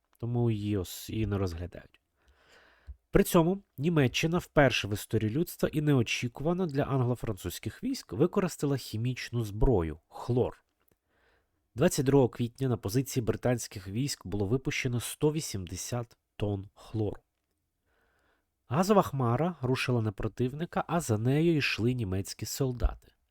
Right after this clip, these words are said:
Британці, не будучи споряджені засобами захисту від газу, задихалися, помирали. Решта військ в паніці тікала з окопів,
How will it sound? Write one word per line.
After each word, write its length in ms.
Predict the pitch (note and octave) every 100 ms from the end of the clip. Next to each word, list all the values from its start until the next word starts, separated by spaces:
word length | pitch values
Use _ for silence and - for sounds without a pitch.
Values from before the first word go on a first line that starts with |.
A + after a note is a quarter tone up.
| _ _ _ _ _ _ _
Британці, 600 | E3+ F3 D3+ D3 - G3+ -
не 200 | - D#3+
будучи 340 | D#3 D3 A#2+ G2+
споряджені 540 | - A2+ G#2+ G2+ G#2
засобами 560 | G2 G#2 - G2 G2 G2
захисту 500 | G2 A2+ - - A2+
від 160 | G#2+
газу, 400 | G2+ D3+ G3+ G3 - - - _
задихалися, 720 | - F#3+ F#3 D#3 D#3 D3 -
помирали. 540 | C3+ C3 B2 F#2+ D2 - _ _ _ _ _ _ _ _ _ _ _ _ -
Решта 400 | B2 B2 - D3+
військ 320 | E3+ - -
в 40 |
паніці 440 | - B2+ C#3+ - B2
тікала 360 | - A#2+ A#2+
з 100 | A2
окопів, 440 | A#2 - G#2 -